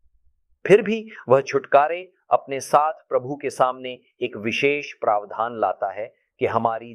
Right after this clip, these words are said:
दुष्टता से उत्पन्न पापों को क्षमा किया जा सकता है। मैं इसे फिर से कहता हूं,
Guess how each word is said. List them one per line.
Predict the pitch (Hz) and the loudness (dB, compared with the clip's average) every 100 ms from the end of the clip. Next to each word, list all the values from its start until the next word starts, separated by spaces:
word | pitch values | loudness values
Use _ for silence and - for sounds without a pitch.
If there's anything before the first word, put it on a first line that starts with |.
| 101 | -8
दुष्टता | 127 139 151 - 143 | -6 -6 -8 0 0
से | 143 143 | 0 -14
उत्पन्न | - 127 _ 127 127 127 - | -12 -14 _ -2 -2 -4 2
पापों | 113 117 139 | 2 2 -8
को | 123 131 - | -10 -12 -12
क्षमा | - - 120 127 | -8 -2 0 -2
किया | 131 117 117 113 | -6 -6 -4 -4
जा | 95 | -8
सकता | - 82 - 78 | -12 -16 -14 -14
है। | - _ _ _ _ _ _ _ _ - | -14 _ _ _ _ _ _ _ _ -4
मैं | 113 | -4
इसे | 120 113 | -2 -4
फिर | - | -4
से | 120 123 | -6 -10
कहता | 98 95 | -12 -8
हूं, | 95 | -8